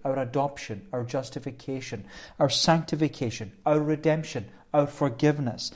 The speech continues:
our pardon, our perseverance as saints, our glorification, and even our inter-, eter-, my, our eternal inheritance. And Paul tells us it's all of grace.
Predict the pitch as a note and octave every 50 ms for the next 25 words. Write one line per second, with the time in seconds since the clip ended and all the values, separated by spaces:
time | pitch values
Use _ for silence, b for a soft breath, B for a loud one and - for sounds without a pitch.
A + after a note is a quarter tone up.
0 | B B B B B C#3+ C3+ A#2 - - - - - C#3 C#3+ D#3+ D#3 D#3+ D#3+ C#3+
1 | C#3+ - - C#3 A#2 - - - - C3+ B2 - - C3+ A#2+ D3+ E3+ E3+ E3+ E3
2 | D#3+ D#3 - - - B B B B B - D3 - - - - C3+ B2 A#2+ A#2+
3 | A#2 - - - C3 A#2+ A2 A2+ - C#3+ D#3 E3+ E3+ - - - E3 - - -
4 | B2+ A#2+ A#2 - - - A2+ G#2+ B B B B B B C#3 C3+ C3+ C#3 C#3 C#3+
5 | C3+ B2+ B2 B2 B2 A#2+ A#2+ A#2+ - - - C3+ C3+ - - - - - D3 A#2
6 | - - - - - - C#3+ B2+ B2 B2+ B2+ - - - D3 D3 D#3 D#3+ - E3
7 | C#3+ - - - - C3 C#3 C#3+ D3+ D3+ C#3+ D3 - - D3 C#3 C3+ C3 B2+ A#2
8 | A#2+ C3 B2+ B2+ - - - A#2+ A2+ - - - - - - b b b b b
9 | b b b b b b b b b D#3 D3+ F#3 A3+ C4 B3 - G3+ G#3+ G#3+ G3+
10 | F3 B2+ A#2+ C3 B2 - - - F3 E3+ F3+ F#3 E3 - - - A2+ G#2+ - -
11 | - - - -